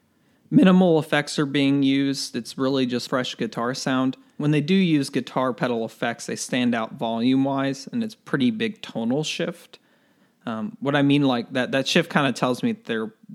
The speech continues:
those effects were probably recorded after the main riffs of the chorus and the verse.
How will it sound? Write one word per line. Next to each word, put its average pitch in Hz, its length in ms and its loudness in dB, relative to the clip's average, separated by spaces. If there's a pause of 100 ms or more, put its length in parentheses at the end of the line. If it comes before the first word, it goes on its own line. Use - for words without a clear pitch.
those 117 180 0
effects - 680 -4
were 120 80 -4
probably 117 500 -4
recorded 110 640 -6
after 113 640 -4 (320)
the 123 140 0
main 113 260 0
riffs - 640 -6 (100)
of 123 120 -8
the 123 80 -4
chorus 123 480 -4
and 131 100 2
the 127 40 0
verse. 131 480 -6